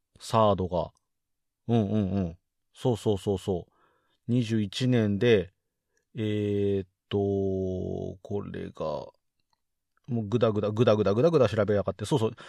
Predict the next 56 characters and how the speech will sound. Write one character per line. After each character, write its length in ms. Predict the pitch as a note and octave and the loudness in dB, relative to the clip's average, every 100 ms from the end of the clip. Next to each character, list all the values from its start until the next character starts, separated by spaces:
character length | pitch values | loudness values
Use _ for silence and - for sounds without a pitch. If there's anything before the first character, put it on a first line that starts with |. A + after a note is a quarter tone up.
| - - | -12 4
第 260 | A3+ C4+ | 6 6
一 80 | D3+ | 6
回 160 | E3+ E3+ | 4 4
が 80 | G#2+ | 4
ね、 100 | G#2+ | 2
二 120 | A2 | 2
千 200 | F#3 B2+ | 2 2
十 200 | A2 C3 | 2 2
八 260 | C3+ C3 | 2 0
年 140 | B2 G#2 | 0 2
か 100 | G2+ | 0
ら 80 | G2 | 0
二 140 | G#2+ | -2
千 200 | D3+ A2 | 0 0
十 220 | F#2+ A2+ | 2 0
九 160 | G#2 A#2+ | 2 4
年 140 | G2 | 4
を 40 | F2+ | 4
ま 160 | F#2 | 4
た 120 | G#2 | 6
が 100 | G2 | 6
っ 60 | G2+ | 4
て 180 | - F2 | 2 -8
て。 140 | - | 0
ま 100 | D3 | 2
あ、 20 | |
こ 120 | - A#3+ | 6 6
の 100 | C#4+ | 6
時 200 | C4 F#3+ | 4 4
だ 100 | D#3 | 6
か 80 | |
ら 80 | A#2+ | 6
し-、 260 | - A3 A2 | 4 0 2
あ 100 | C3 | 2
の、 120 | C3+ | 4
シ 200 | B2 A#3 | 2 2
ー 60 | B3 | 4
ズ 100 | B3 | 4
ン 80 | A#3+ | 6
が 240 | A3 - - - - | 6 4 0 -20 0
年 220 | A3+ A3+ D#4+ | 4 8 8
を 80 | |
ま 180 | D3 C3 | 8 8
た 120 | A3 A3+ | 6 6
が 100 | B3+ | 6
る 80 | |
形 340 | - A2+ G#2+ G#2+ | 6 6 6 6
だ 100 | G#2 | 4
っ 40 | |
た 160 | - F2+ | 4 -2
ん 40 | |
で 80 | E2+ | -2
す 100 | - | -2
よ 80 | G#2+ | 0
ね。 200 | D3+ F3 _ - - - - | 0 -2 _ -20 -20 -12 2
で、 300 | A#3 C#3+ | 6 6